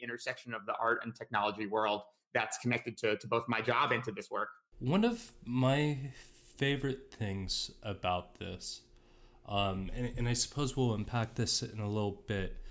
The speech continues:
Speaker 2: but Benjamin approaches the idea of art with sort of, uh, two, uh, with a pair of homonyms i-, in mind. And, uh, kind of the first half of this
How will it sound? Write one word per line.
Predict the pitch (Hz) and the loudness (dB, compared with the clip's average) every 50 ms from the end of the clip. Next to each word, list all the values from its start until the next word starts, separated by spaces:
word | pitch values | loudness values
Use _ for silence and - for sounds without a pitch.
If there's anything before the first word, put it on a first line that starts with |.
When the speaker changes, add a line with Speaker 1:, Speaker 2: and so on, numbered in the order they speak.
| - - - - - - - - - - - - - - - - - - _ _ _ - _ - - - - _ _ _ _ _ - | -14 -16 -18 -18 -20 -20 -20 -20 -20 -20 -20 -20 -20 -20 -20 -20 -20 -20 _ _ _ -20 _ -20 -20 -20 -20 _ _ _ _ _ 2
Speaker 2:
but | 131 127 120 - - | 4 4 4 2 2
Benjamin | 147 156 180 185 180 180 165 165 170 170 | 2 4 6 6 6 6 6 4 4 2
approaches | 147 120 - - - 160 160 156 - 165 - - | 0 -2 -4 -2 -2 0 0 0 0 -2 0 2
the | 120 | 2
idea | 107 107 101 101 117 110 104 | 4 4 2 2 2 2 2
of | 98 101 - - | 0 -2 -8 -8
art | - 113 110 107 107 - - | -2 0 2 2 2 0 -2
with | 117 113 107 | -2 -2 0
sort | - - - 127 120 120 | 0 0 2 2 2 4
of, | 113 101 - - - - - - - - - - - - | 2 0 -2 -6 -12 -16 -16 -18 -20 -20 -20 -20 -16 -10
uh, | 101 101 101 98 95 95 92 90 90 - - - - - | -6 -4 -2 -2 -2 -2 -2 -4 -4 -8 -12 -20 -16 -10
two, | - - - 139 139 143 143 139 135 131 127 - - - - - - _ _ _ _ - - - - - - | -8 -4 0 2 2 2 2 2 0 0 -2 -4 -8 -14 -20 -20 -20 _ _ _ _ -20 -20 -20 -20 -12 -8
uh, | 120 127 120 127 | -6 -6 -4 0
with | 139 139 139 135 | 4 4 4 4
a | 127 | 4
pair | - - 156 165 165 | 2 2 4 4 4
of | 151 120 | 4 4
homonyms | - - 123 123 123 117 110 110 104 104 95 - - - - 107 | 2 2 4 6 6 6 6 4 2 2 2 0 0 0 -2 -2
i-, | 110 104 98 - - | -2 -2 -2 -4 -4
in | 117 107 101 98 | -2 -2 0 0
mind. | 98 95 95 95 92 87 85 90 | 2 2 2 2 0 -2 -4 -6
And, | 90 85 - - - - - - - - - - | -8 -8 -10 -14 -18 -20 -20 -20 -20 -20 -12 -6
uh, | - 104 104 98 95 | -4 -2 -2 -2 -2
kind | 92 - - 139 139 | -4 -4 -4 -2 -2
of | 139 123 | -2 0
the | - 123 | -2 -2
first | 120 - - 151 147 147 - - - | -2 0 0 2 2 2 0 -2 0
half | 123 113 110 - - - - - - - - - - - - - - | 0 0 0 -2 -6 -14 -20 -20 -20 -20 -20 -20 -20 -20 -20 -8 -4
of | 117 107 | -2 0
this | 110 104 - - | 2 2 2 2